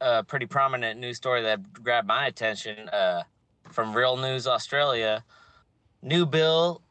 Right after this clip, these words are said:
to allow foreign forces and troops to be used on Australian soil. Coming to, uh,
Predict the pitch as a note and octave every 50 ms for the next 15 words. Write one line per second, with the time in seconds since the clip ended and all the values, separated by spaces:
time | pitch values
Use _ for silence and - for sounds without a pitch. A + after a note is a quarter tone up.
0 | _ _ _ _ _ _ _ _ _ _ _ _ _ _ _ _ _ - - C#3+
1 | C3+ A#2+ A#2 A#2 A#2 A#2+ B2 A#2+ A#2 A2+ - - - D#3 E3+ F3+ F3 E3+ - -
2 | E3 E3+ F3 E3 - B2+ B2 A#2+ A#2 - - - A#2+ A2+ G#2 - - C#3+ C#3+ A#2+
3 | - - - A2+ A#2+ A#2 A#2 A2 A2 B2 C3 C3+ C3 A#2+ G#2+ - - - A2+ G#2+
4 | G2+ - - - A#2 A#2+ A#2+ A#2+ A#2+ A2+ G#2+ G2+ F#2+ - - A#2+ A#2 G#2+ G2 F2+
5 | F2 - _ _ _ _ _ _ _ _ _ - _ _ _ - - - D3+ D#3
6 | D#3 D3 C3+ C3 - - C#3 C3+ B2+ A#2 A2+ G#2 F#2+ F2+ F2+ E2+